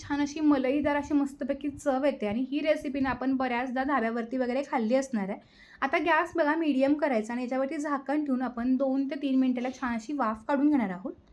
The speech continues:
दोन ते तीन मिनिटं झालं की पुन्हा झाकण काढायचं आणि पुन्हा ही छान अशी मिक्स करून घ्यायची. तुम्ही बघू शकता, आता आपण मगाशी जो कांदा परत होता, तो छान असा ट्रान्सपरंट करून घेतला होता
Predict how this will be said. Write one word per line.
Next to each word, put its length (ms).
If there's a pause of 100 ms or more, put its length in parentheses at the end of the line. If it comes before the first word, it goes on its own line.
(460)
दोन 300
ते 80
तीन 260
मिनिटं 300
झालं 380
की 40
पुन्हा 340
झाकण 400
काढायचं 340
आणि 80
पुन्हा 300
ही 180
छान 180
अशी 180
मिक्स 280
करून 260
घ्यायची. 340 (380)
तुम्ही 180
बघू 240
शकता, 280
आता 120
आपण 200
मगाशी 440
जो 80
कांदा 340
परत 280
होता, 140
तो 140
छान 260
असा 120
ट्रान्सपरंट 640
करून 180
घेतला 280
होता 240